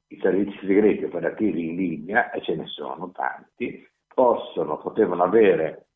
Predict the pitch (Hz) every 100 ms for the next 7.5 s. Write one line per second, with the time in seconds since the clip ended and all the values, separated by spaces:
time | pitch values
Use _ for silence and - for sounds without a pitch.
0 | - - - - - 110 110 - 92 95
1 | 92 90 87 82 90 123 - _ _ _
2 | _ _ _ _ - 131 - 104 123 139
3 | 151 156 - - 107 92 87 82 107 92
4 | 76 - 95 - 82 92 95 - 101 98
5 | 92 - 87 90 85 85 92 - - 87
6 | - 110 110 101 85 90 - - 73 -
7 | - 143 147 -